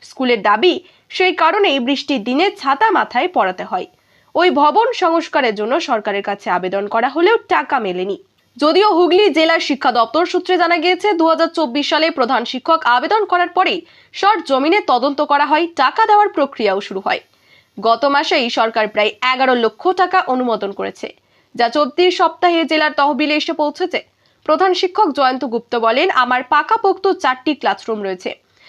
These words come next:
তাতে কিন্তু প্রি প্রাইমারির পনেরো জন ও ক্লাস ওয়ানের তেরো জনকে পড়ানো যায় না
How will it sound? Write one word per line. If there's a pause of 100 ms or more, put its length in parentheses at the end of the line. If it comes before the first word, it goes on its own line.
(160)
তাতে
কিন্তু
প্রি
প্রাইমারির
পনেরো
জন
ও
ক্লাস
ওয়ানের
তেরো
জনকে
পড়ানো
যায়
না